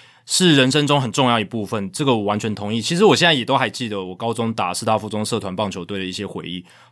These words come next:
包含，呃，站到，我们那时候好像有到天母棒球场打球，然后站到职棒等级的球场上面去比赛，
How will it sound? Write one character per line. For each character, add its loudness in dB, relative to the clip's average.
包 2
含， -4
呃， -10
站 0
到， 4
我 -12
们 -4
那 -4
时 -2
候 4
好 2
像 2
有 0
到 2
天 0
母 -4
棒 0
球 -10
场 -12
打 -12
球， -14
然 -12
后 -2
站 -2
到 2
职 -6
棒 2
等 -4
级 -6
的 -2
球 -6
场 -4
上 -2
面 -4
去 -10
比 -12
赛， -6